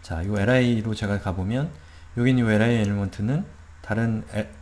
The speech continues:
엘아이 엘리먼트와 다르게 셀렉티드라고 하는 클래스명을 가지고 있습니다. 예. 즉 방금 그 코드를 실행하게 되면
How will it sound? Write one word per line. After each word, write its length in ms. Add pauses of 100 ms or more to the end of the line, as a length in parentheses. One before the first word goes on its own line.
엘아이 260
엘리먼트와 500
다르게 520 (260)
셀렉티드라고 880
하는 320 (580)
클래스명을 520
가지고 300
있습니다. 440 (480)
예. 200 (500)
즉 240
방금 360
그 580
코드를 360
실행하게 440
되면 440